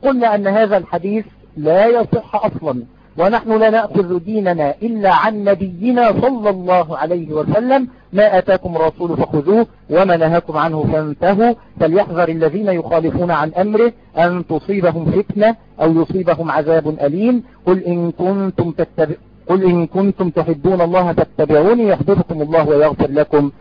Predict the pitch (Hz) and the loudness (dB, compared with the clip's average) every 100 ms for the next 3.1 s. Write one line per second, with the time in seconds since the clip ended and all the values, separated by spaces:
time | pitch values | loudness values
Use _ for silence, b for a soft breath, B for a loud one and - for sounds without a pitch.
0 | b 123 139 165 202 196 202 220 226 - | b -2 2 4 4 2 2 2 2 -4
1 | b b b b - - - 165 165 170 | b b b b -20 -16 -2 0 0 0
2 | 214 202 190 175 180 180 226 233 185 170 | 2 0 -2 -2 -2 2 2 2 0 0
3 | 113 | -2